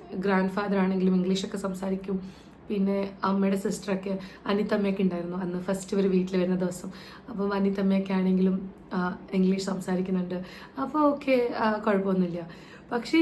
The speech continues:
ഇന്ന് ഈ അഞ്ച് വർഷത്തിന് ശേഷം ഇവരുടെയൊക്കെ ഒരു ബന്ധം അല്ലെങ്കിൽ ഒരു ബോണ്ടിങ് കാണുമ്പോൾ, "ഏ, ഈ അച്ഛനായിരുന്നു അന്ന് no പറഞ്ഞതെന്ന്?" എനിക്ക് തന്നെ സംശയമാണ്. കാരണം എല്ലാം പെട്ടെന്ന്,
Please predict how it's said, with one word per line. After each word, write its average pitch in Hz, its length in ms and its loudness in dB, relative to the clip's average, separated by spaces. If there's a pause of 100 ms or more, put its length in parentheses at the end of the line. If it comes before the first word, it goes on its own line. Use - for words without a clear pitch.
(140)
ഇന്ന് 269 800 4
ഈ 254 40 6
അഞ്ച് 226 300 6
വർഷത്തിന് 247 420 2
ശേഷം 254 480 0 (100)
ഇവരുടെയൊക്കെ 226 480 4
ഒരു 233 260 6 (280)
ബന്ധം 190 520 4
അല്ലെങ്കിൽ 196 220 2
ഒരു 196 60 0
ബോണ്ടിങ് 196 460 6
കാണുമ്പോൾ, 202 420 2 (360)
"ഏ, 208 40 -2
ഈ 220 320 0
അച്ഛനായിരുന്നു 214 560 2
അന്ന് 190 200 6
no 190 240 4
പറഞ്ഞതെന്ന്?" 190 380 2
എനിക്ക് 180 240 0
തന്നെ 208 460 2
സംശയമാണ്. 185 480 0 (420)
കാരണം 208 460 -2
എല്ലാം 254 340 4
പെട്ടെന്ന്, 254 420 2